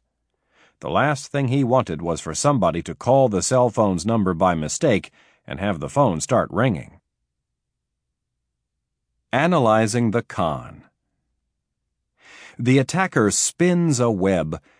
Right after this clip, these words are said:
to convince the target he has a problem that, in fact, doesn't really exist. Or, as in this case, a problem that hasn't happened yet, but that the attacker knows will happen because he's going to cause it.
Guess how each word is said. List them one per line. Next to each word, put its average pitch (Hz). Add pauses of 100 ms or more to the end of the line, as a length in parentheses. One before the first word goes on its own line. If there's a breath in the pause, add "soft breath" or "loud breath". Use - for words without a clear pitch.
(100)
to 110
convince 113
the 120
target 82
he 165
has 85
a 87
problem 104
that, 143
in 113
fact, 135
doesn't 117
really 92
exist. 85 (560 soft breath)
Or, 82
as 76
in 76
this 104
case, 82 (100)
a 78
problem 85
that 78
hasn't 87
happened 85
yet, 117 (480)
but 151
that 139
the 135
attacker 104
knows 85
will 113
happen 73 (240 soft breath)
because 85
he's 107
going 69
to 65
cause 104
it. -